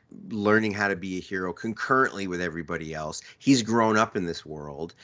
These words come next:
and he's been enlisted into this team. And,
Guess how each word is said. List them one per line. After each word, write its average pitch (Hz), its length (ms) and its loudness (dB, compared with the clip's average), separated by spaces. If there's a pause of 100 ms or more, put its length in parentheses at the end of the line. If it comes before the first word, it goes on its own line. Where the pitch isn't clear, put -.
(320)
and 98 420 0
he's 98 240 -4
been 98 220 4
enlisted 95 680 2
into 87 1000 -2 (380)
this 101 200 6
team. 87 680 0 (400)
And, 101 720 2